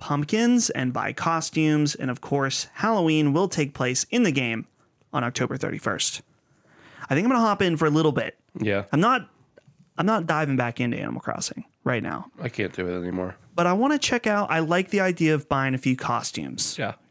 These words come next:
Speaker 1: You know, and maybe playing on Halloween.
Speaker 2: I have a hundred fifty hours in Animal Crossing, and I was playing every day for hour,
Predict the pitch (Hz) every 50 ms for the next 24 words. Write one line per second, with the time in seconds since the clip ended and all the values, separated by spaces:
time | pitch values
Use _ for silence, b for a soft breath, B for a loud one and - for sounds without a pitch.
0 | _ _ 151 131 127 120 113 113 107 - - _ _ _ _ - 143 147 156 156
1 | 156 151 151 143 - 147 139 131 131 123 123 127 120 113 107 85 67 65 - -
2 | - _ _ _ B B B B B B B B B B B _ _ - 110 113
3 | 120 123 123 127 127 123 123 120 120 117 117 110 104 104 98 95 107 104 101 98
4 | 95 - 107 - 95 95 90 90 90 90 92 95 92 - - - - - - 107
5 | 104 98 95 90 90 90 87 - 90 87 90 - - 87 85 87 - - - _
6 | _ _ _ _ _ - 101 101 95 95 90 90 82 - _ _ _ _ _ _
7 | _ _ _ _ _ _ _ _ _ - 101 110 117 117 - - 107 95 87 92
8 | - - - 104 104 107 104 113 113 113 104 101 90 87 87 85 - - - -
9 | 90 85 82 78